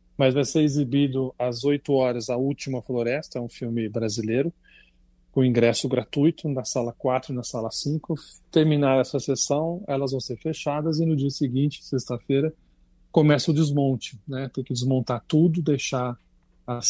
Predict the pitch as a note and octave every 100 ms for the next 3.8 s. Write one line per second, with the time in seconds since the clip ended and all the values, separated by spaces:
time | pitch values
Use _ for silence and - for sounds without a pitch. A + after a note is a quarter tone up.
0 | - B2 A#2+ A#2+ A#2 - - - _ -
1 | C3 C3+ C3 A#2+ B2+ B2 A#2 - - C3
2 | A#2+ - C3 B2+ B2+ A#2 B2 A#2 B2 D#3+
3 | - D3 C3 B2 A2+ A2 C#3+